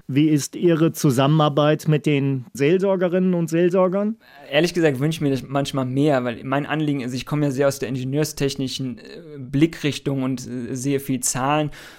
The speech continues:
Speaker 2: Ähm, und ich bin ja bei Kirche, weil ich finde, das hat einen schönen größeren Zusammenhang. Das geht um einen, um den Klimaschutz, aber es geht um Bewahrung der Schöpfung. Also die Frage, wie gehen wir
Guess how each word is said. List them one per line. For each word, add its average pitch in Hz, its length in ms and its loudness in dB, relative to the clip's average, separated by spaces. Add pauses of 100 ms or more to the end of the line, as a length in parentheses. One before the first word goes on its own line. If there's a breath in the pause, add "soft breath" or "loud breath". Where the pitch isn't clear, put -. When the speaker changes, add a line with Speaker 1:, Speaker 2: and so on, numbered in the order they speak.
(200 loud breath)
Speaker 2:
Ähm, 131 260 -4
und - 200 -6
ich - 260 -10
bin 147 100 2
ja 151 80 6
bei 143 120 4
Kirche, 151 400 2
weil 139 100 4
ich 135 100 -4
finde, 147 200 -2
das 135 180 -2
hat 139 140 -2
einen 131 140 -2
schönen 135 480 -4
größeren 135 540 2
Zusammenhang. 120 720 -6
Das - 160 -6
geht 143 100 -2
um 139 120 -4
einen, 147 280 0
um 131 140 -2
den 127 240 -6
Klimaschutz, 160 520 -2
aber 131 140 -4
es 123 80 -8
geht 127 160 -4
um 123 220 -4
Bewahrung 131 360 0
der 127 80 -4
Schöpfung. - 400 -4
Also 131 120 -4
die 135 80 -4
Frage, 139 320 0 (360 loud breath)
wie 143 140 -2
gehen 165 360 4
wir 139 200 4